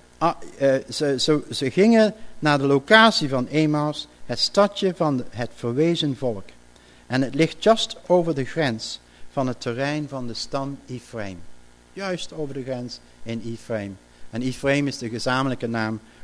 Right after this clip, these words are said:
voor de tien verloren stammen van Israël. Het volk dat Yahweh verwezen had en het volk dat Yeshua zou moeten redden. En het volk dat Yeshua, waarom Yeshua was gekomen om die te redden. En Lucas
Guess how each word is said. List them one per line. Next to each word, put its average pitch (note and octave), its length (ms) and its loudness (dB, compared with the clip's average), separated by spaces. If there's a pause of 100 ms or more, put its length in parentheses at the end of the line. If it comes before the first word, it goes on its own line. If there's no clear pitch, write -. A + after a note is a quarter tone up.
(120)
voor A2 380 0 (200)
de A2 140 -4
tien A2+ 280 -4
verloren A2 340 -2
stammen G#2 360 -6
van G2+ 160 -10
Israël. G2 460 -8 (340)
Het A#2+ 220 -4
volk F#3 340 4 (260)
dat B2 140 -4
Yahweh D#3 420 4
verwezen B2+ 500 -2
had A2 280 -8 (280)
en A#2 140 -2
het A2+ 140 -8
volk D3 400 2
dat A#2+ 140 -8
Yeshua A2+ 580 0 (220)
zou A2 240 2
moeten A2 320 0
redden. G2 340 0 (300)
En B2+ 120 -2
het A#2 140 -6
volk D#3 380 0
dat C3+ 140 -6
Yeshua, D3 500 -2 (240)
waarom C3+ 420 -2
Yeshua C#3+ 400 -2
was B2+ 180 -8
gekomen C3+ 560 -4 (180)
om A#2+ 180 -4
die A2 140 -6
te A2 180 -8
redden. G2 320 -6 (1400)
En A2+ 360 0
Lucas C#3+ 520 2